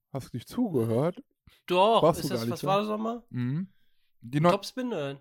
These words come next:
Speaker 1: Ja, die neue,
Speaker 2: Nee.
Speaker 1: doch, die ach-, neue Achterbahn von Schneider.
Speaker 2: Hä?
Speaker 1: Ja?
Speaker 2: Da muss ich jetzt mal <laughs>
Speaker 1: Nein.
Speaker 2: Toxic.
Speaker 1: Toxic von Mohn, das ist ein, äh, Speedflip von Mosa Ride.
Speaker 2: <laughs>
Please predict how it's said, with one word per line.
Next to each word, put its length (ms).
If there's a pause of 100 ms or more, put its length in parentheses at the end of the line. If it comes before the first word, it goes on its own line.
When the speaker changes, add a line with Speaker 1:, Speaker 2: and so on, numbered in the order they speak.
(120)
Speaker 1:
Ja, 140
die 100
neue, 240
Speaker 2:
Nee. 280
Speaker 1:
doch, 200
die 180
ach-, 220
neue 240
Achterbahn 380
von 160
Schneider. 440 (2250)
Speaker 2:
Hä? 380 (260)
Speaker 1:
Ja? 200
Speaker 2:
Da 760
muss 100
ich 60
jetzt 100
mal 380 (120)
<laughs> 300 (320)
Speaker 1:
Nein. 600
Speaker 2:
Toxic. 680
Speaker 1:
Toxic 500
von 220
Mohn, 340
das 160
ist 160
ein, 220
äh, 140
Speedflip 600
von 220
Mosa 240
Ride. 240
Speaker 2:
<laughs> 60